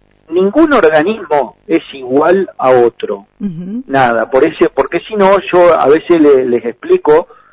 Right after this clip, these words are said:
Speaker 1: a los pacientes de que si no, habría un medicamento para todos. O sea,
Speaker 2: Claro.
Speaker 1: habría un medicamento solo para la hipertensión, uno para, qué sé yo,
Speaker 2: Ujú.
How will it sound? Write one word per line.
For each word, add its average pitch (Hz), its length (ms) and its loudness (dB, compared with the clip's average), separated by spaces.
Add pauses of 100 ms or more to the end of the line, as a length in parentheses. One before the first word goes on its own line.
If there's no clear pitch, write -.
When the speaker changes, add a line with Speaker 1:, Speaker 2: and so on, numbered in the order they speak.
(200)
Speaker 1:
a 117 80 -4
los - 160 -2
pacientes 170 600 2
de 127 100 2
que 156 360 -2 (400)
si 165 80 -16
no, 190 320 2
habría 185 340 2
un 190 160 0
medicamento 180 580 0
para 135 200 0
todos. 151 520 0
O - 60 -10
sea, - 80 -6
Speaker 2:
Claro. 117 160 -4
Speaker 1:
habría 143 260 0
un 165 160 0
medicamento 170 600 2
solo 185 280 2
para 139 240 0
la 139 80 0
hipertensión, 190 680 0
uno 165 240 0
para, 131 340 2
qué 127 140 -16
sé 240 120 -10
yo, 120 140 -6
Speaker 2:
Ujú. 277 360 -12